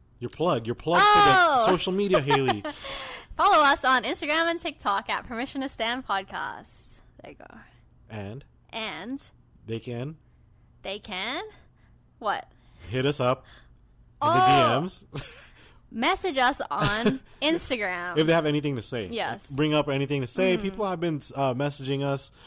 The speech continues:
Speaker 1: And also
Speaker 2: People
Speaker 1: that's
Speaker 2: have been simping with me, uh, with Changbin.
Speaker 1: Oh, yeah.
Speaker 2: <laughs> About
Speaker 1: You got a lot of
Speaker 2: Changbin
Speaker 1: Changbin
Speaker 2: chicken.
Speaker 1: simps, simps out
Speaker 2: <laughs>
Speaker 1: there.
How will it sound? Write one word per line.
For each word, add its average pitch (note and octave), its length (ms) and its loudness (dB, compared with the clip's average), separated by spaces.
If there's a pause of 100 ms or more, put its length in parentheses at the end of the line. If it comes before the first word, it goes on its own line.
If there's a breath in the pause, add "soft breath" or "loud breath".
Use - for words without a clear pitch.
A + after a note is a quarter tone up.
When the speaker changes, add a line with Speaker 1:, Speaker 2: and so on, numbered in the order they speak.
(240 loud breath)
Speaker 1:
And D3 120 -4
also F#3+ 320 0
Speaker 2:
People E4+ 140 4
Speaker 1:
that's E4+ 60 8
Speaker 2:
have D#4+ 80 4
been C#4+ 140 0
simping D4+ 440 -2
with C4+ 140 0
me, C#4 160 0
uh, C4 80 -2 (100)
with B3 280 -6
Changbin. A#3+ 520 -4 (100)
Speaker 1:
Oh, C#3+ 140 2
yeah. A2 280 0 (140)
Speaker 2:
<laughs> - 160 -12
About A#3 200 0
Speaker 1:
You C3 60 -2
got D#3+ 120 4
a D3+ 60 4
lot D3 160 4
of - 40 -2
Speaker 2:
Changbin D#3 220 -2
Speaker 1:
Changbin D3+ 60 -2
Speaker 2:
chicken. C#3 160 -2
Speaker 1:
simps, - 380 -8 (100)
simps C#3+ 280 -4
out C3 180 0
Speaker 2:
<laughs> - 0 -
Speaker 1:
there. G#2 260 -2